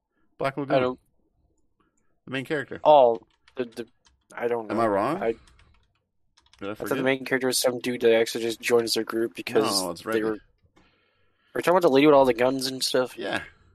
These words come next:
Speaker 1: She's the one
Speaker 2: Uh,
Speaker 1: that cusses
Speaker 2: yeah.
Speaker 1: and swears. Well, yeah, she's the main character.
Speaker 2: I thought it was the,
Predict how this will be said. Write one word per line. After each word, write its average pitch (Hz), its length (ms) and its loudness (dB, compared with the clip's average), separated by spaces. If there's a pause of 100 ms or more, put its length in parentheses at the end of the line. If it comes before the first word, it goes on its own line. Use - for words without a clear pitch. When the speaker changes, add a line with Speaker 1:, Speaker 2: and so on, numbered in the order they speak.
(460)
Speaker 1:
She's 117 180 -10
the 113 60 -8
one 123 100 -4
Speaker 2:
Uh, - 20 -6
Speaker 1:
that 107 60 -10
cusses 117 320 2
Speaker 2:
yeah. 117 60 -8
Speaker 1:
and 113 80 -8
swears. 120 300 -8
Well, 113 180 -14
yeah, 147 120 -10
she's - 140 -16
the 110 80 -16
main 104 80 -12
character. - 340 -14 (1500)
Speaker 2:
I 113 60 -12
thought 131 240 2
it 131 80 2
was 123 160 -2
the, 117 120 -10